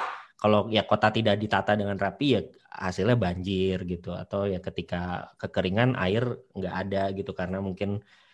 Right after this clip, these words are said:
em, pemakaian airnya tidak dikelola dengan baik atau misalnya ada penurunan air tanah dan lain-lain gitu ya, yang, yang kayak gitu-gitu kan akhirnya sangat berpengaruh ya. Eh, kalau Mbak Rizka ngeliatnya gimana? Apakah maksudnya dalam, dalam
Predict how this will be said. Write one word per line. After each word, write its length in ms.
em, 360
pemakaian 500
airnya 320
tidak 320
dikelola 880
dengan 240
baik 380
atau 180
misalnya 360
ada 40
penurunan 600
air 240
tanah 380
dan 180
lain-lain 400
gitu 160
ya, 160
yang, 480
yang 300
kayak 240
gitu-gitu 260
kan 160
akhirnya 320
sangat 320
berpengaruh 640
ya. 120
Eh, 440
kalau 220
Mbak 180
Rizka 160
ngeliatnya 320
gimana? 220
Apakah 320
maksudnya 400
dalam, 120
dalam 320